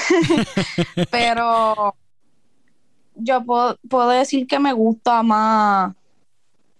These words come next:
me gusta más Jen, porque Jen tiene la, tiene la experiencia y las oportunidades de, de irse en el viaje y, y vivírsela, ¿me entiendes? Esos días de video,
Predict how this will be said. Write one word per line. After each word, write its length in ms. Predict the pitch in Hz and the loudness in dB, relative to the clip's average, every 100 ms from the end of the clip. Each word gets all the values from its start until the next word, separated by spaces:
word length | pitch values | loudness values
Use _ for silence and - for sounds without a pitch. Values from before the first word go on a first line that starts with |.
| _ _ _ _ _ _ _ _ - | _ _ _ _ _ _ _ _ -4
me 120 | 196 | 0
gusta 260 | 185 190 | 0 0
más 160 | 233 220 | 0 0
Jen, 440 | 190 196 202 202 208 _ _ _ | 0 2 2 0 -2 _ _ _
porque 260 | 196 196 190 | -4 -2 0
Jen 200 | 185 185 | -2 0
tiene 240 | 202 196 | 0 0
la, 440 | 196 196 196 185 180 | 2 2 0 -2 -2
tiene 280 | 180 185 185 | -4 -2 0
la 180 | 190 185 | 2 0
experiencia 840 | - 196 180 180 180 185 170 170 | -2 -2 0 -2 -2 0 2 4
y 60 | 170 | 2
las 140 | 170 | 0
oportunidades 1160 | 175 185 - 170 165 175 175 175 170 170 170 165 _ _ _ | -2 -10 -6 0 2 4 4 4 4 4 2 -2 _ _ _
de, 160 | 180 170 170 170 165 160 156 | 0 2 4 4 2 2 0
de 60 | 165 - - - | -6 -14 -20 -2
irse 240 | 190 214 | -2 0
en 80 | 233 | 0
el 100 | 214 | 0
viaje 460 | 202 220 226 214 | 2 2 2 2
y, 280 | 196 190 - | 2 0 0
y 40 | 190 | 0
vivírsela, 640 | 185 196 214 220 202 180 | 2 0 0 0 0 0
¿me 80 | 180 | -2
entiendes? 360 | 196 196 185 | -2 0 0
Esos 200 | 175 202 | 0 0
días 220 | 190 196 196 | 2 0 2
de 120 | 202 | 2
video, 680 | 202 175 190 185 180 175 | 2 2 2 4 2 0